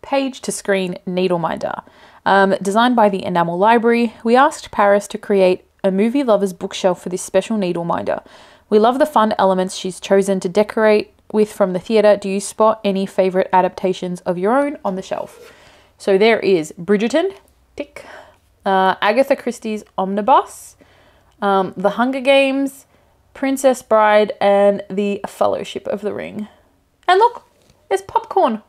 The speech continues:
for Ross, who still has not had the popcorn. Which is fine. No one needs to worry about that. All right. Pillow box. This is a chunky pillow box.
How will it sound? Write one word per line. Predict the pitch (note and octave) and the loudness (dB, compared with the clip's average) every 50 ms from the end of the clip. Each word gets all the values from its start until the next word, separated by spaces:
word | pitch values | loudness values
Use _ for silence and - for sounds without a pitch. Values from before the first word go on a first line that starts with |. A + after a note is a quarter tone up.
| _ _ _ _ | _ _ _ _
for | _ - F#4 F#4 F#4+ | _ -2 0 2 2
Ross, | G4+ - A3 - - - - _ _ _ _ _ _ _ _ _ _ _ _ _ _ _ | 2 2 2 0 -6 -14 -20 _ _ _ _ _ _ _ _ _ _ _ _ _ _ _
who | - | -20
still | - - - F4 F4 E4+ | -20 -14 -10 -10 -8 -8
has | - G#3+ G3+ | -8 -10 -8
not | G3+ G#3+ A3 A3+ | -8 -8 -6 -4
had | A#3+ A#3 A3 | -6 -4 -4
the | B3 A#3+ | -6 -4
popcorn. | - A3 - - - G3 F#3+ F#3+ F#3+ - _ _ _ _ _ _ _ _ _ _ - - - _ - - _ _ _ _ _ _ _ _ _ _ _ _ _ _ _ _ _ _ _ _ _ _ _ _ _ _ _ _ _ _ _ _ _ | -4 -4 -6 -4 -6 -6 -6 -6 -8 -12 _ _ _ _ _ _ _ _ _ _ -20 -20 -18 _ -18 -18 _ _ _ _ _ _ _ _ _ _ _ _ _ _ _ _ _ _ _ _ _ _ _ _ _ _ _ _ _ _ _ _ _
Which | _ A3 F#3 | _ -8 -8
is | A3+ - | -8 -4
fine. | - - D4 D4 D4 D4 C#4+ C#4 C#4 - - - - - - - - - - - - - - - - | 0 2 4 4 4 4 4 2 0 -2 -6 -12 -14 -14 -16 -16 -18 -20 -20 -20 -20 -20 -20 -16 -8
No | - G#3+ A3 A3 A3 | -2 0 0 2 2
one | G#3+ G3+ G3+ | 2 2 2
needs | G3+ G3 G3 - - | 0 -2 -4 -4 -8
to | - F#3 | -8 -4
worry | F3 E3+ D#3 D#3+ | -2 -2 0 0
about | C#3 - F#2 - - - | 0 0 0 0 0 0
that. | - G2 - - - - - - _ _ _ _ _ _ _ _ _ _ _ _ _ | 0 0 0 0 -4 -10 -18 -18 _ _ _ _ _ _ _ _ _ _ _ _ _
All | A#3+ G3+ | 0 0
right. | C3+ - - - - _ _ _ _ _ _ _ _ _ _ _ _ _ _ _ _ _ _ - - _ _ _ _ _ _ _ _ _ | 0 -2 -6 -12 -20 _ _ _ _ _ _ _ _ _ _ _ _ _ _ _ _ _ _ -20 -20 _ _ _ _ _ _ _ _ _
Pillow | - - D4+ D#4 D4 A#3 | -4 -2 2 2 4 4
box. | F3 E3 - - - - - _ _ _ _ - | 2 0 -2 -4 -8 -20 -20 _ _ _ _ -16
This | E3+ D#3 F3 D4+ F4 F#4+ - - | -14 -4 0 2 2 2 0 -2
is | G#3+ G3+ F3 | -6 -4 -4
a | G#3+ | -6
chunky | G3 - - - F#4 A4 A#4+ - - C#4+ C4 | -6 -8 -4 -2 -2 -2 -2 0 2 2 2
pillow | - - G#3 G3 F3+ F3 E3 E3 | 2 2 2 4 4 4 4 4
box. | E3 - F3 - - - _ - - - - - - | 2 2 0 0 -6 -14 _ -20 -20 -20 -20 -20 -20